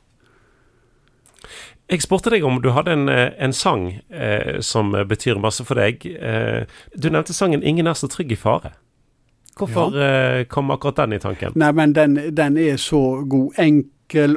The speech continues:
Speaker 2: og god, og, eh, en god bønn for oss alle sammen. Og sannhetene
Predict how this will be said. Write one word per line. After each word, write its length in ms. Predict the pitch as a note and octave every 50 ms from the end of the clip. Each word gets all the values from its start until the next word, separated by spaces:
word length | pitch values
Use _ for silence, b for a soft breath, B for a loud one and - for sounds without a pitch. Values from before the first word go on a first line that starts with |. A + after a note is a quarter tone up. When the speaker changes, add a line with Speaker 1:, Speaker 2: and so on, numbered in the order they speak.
| - -
Speaker 2:
og 260 | E3+ D3 C#3+ C#3+ C#3
god, 480 | D3 D#3 D3 D3 C#3+ C#3+ D3+ D#3 D#3 - -
og, 340 | D3 C#3 C#3+ C#3+ C#3 C3 -
eh, 480 | - C3+ C3 C3 C3 C3 - - C3+ C#3+ D3
en 140 | C3+ B2+ C3
god 420 | C3 D3+ D#3+ F3 E3 D#3 D3+ C#3+ C3+
bønn 300 | C3+ C#3+ C#3+ D3+ D#3+ D3
for 300 | C#3+ - - C3 A2+ A2+
oss 180 | A#2+ A#2 - -
alle 460 | A#2+ A#2+ A#2 A#2 A2+ A2+ A#2 A2+ G#2+
sammen. 420 | G2+ B2 A2 G#2 G#2 G2+ G#2 A#2 B B B B B B B B
Og 260 | D3 C#3 D3+ D#3+ C3+
sannhetene 1160 | - - - F3+ F3 D#3+ C#3+ C3 B2+ B2 B2+ C3 C3 B2+ A#2+ - - C3+ B2+ B2+ B2 B2+ C3+